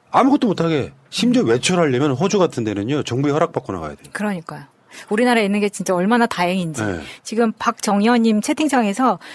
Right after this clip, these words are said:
Speaker 2: "여기는 캄보디아입니다. 백오십 불 주고 유월에 접종했어요." 우리나라는 무료로 하는데 지금 다른 나라는 이렇게 돈 주고 접종하는 데도 있다는 거죠.
Speaker 1: 예. 그러니까 이렇게 자유롭게. 물론 그래도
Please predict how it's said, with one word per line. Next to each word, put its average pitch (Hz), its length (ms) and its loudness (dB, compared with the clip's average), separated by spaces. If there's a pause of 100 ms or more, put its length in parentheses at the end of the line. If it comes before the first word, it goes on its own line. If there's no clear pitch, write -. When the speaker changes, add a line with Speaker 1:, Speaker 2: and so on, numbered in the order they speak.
(120)
Speaker 2:
"여기는 254 320 2
캄보디아입니다. 277 840 2
백오십 208 600 0
불 302 160 2
주고 196 280 0
유월에 208 380 2
접종했어요." 180 760 -2 (360)
우리나라는 240 540 4
무료로 233 320 4
하는데 226 420 2
지금 202 180 -2
다른 247 240 2
나라는 269 220 4
이렇게 208 260 0
돈 247 220 0
주고 349 220 4
접종하는 196 480 0
데도 170 180 -2
있다는 170 300 -8
거죠. 156 240 -8
Speaker 1:
예. 78 220 -4 (420)
그러니까 160 360 0
이렇게 147 360 0
자유롭게. 131 640 -2 (280)
물론 180 240 2
그래도 139 640 2